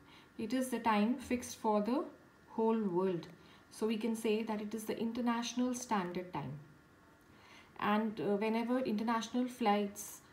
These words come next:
are planned, they follow the G M T. The next topic is Indian Standard Time. The local time of the central meridian of our country, that is eighty-two and a half degrees east,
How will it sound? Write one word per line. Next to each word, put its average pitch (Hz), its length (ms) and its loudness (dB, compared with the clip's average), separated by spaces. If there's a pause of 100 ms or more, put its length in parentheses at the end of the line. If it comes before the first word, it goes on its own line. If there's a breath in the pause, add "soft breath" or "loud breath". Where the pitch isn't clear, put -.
(160 loud breath)
are - 280 0
planned, 208 420 2 (140)
they 220 180 0
follow 226 500 2 (380 loud breath)
the 202 380 4
G 220 340 0
M 190 320 0
T. 170 220 0 (1160 loud breath)
The 240 140 4
next 254 240 2
topic 254 480 2
is 208 300 0
Indian 247 420 2
Standard 190 500 0
Time. 156 260 -2 (560 loud breath)
The 214 80 2
local 247 380 6
time 247 460 0
of 208 240 0
the 220 220 2
central 233 420 0
meridian 214 360 2
of 214 160 -2
our 208 80 2
country, 190 460 -2
that 202 200 0
is 208 220 0
eighty-two 208 300 0
and 233 100 0
a - 20 -8
half 202 260 2
degrees 202 400 2
east, 190 440 -4